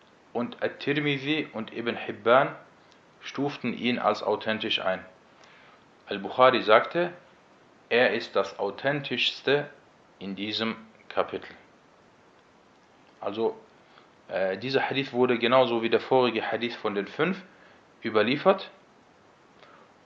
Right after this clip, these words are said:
Und ihr könnt mich hören, ja? Und, äh, äh, interessant ist,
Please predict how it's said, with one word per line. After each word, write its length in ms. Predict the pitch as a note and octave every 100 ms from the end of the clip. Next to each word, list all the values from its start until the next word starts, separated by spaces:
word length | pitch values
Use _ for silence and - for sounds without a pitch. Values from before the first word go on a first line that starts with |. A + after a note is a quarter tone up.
| -
Und 380 | B2+ C3 B2 - _ _ _ _ _ _ _ _ _ _ _ _ _ -
ihr 80 |
könnt 200 | - B2+
mich 140 | A2 -
hören, 220 | F2 E2+
ja? 140 | A#2+ - - - - - _ _ _ _ _ _ _
Und, 320 | A#2+ B2+ A#2+
äh, 1200 | A#2 A2+ G#2 G2 F2+ E2 C2 C2 C2 C#2+ C#2+ C2+ -
äh, 120 | G#2+ G#2 - - -
interessant 540 | B2 - A#2+ F3 F#3
ist, 320 | - G3 -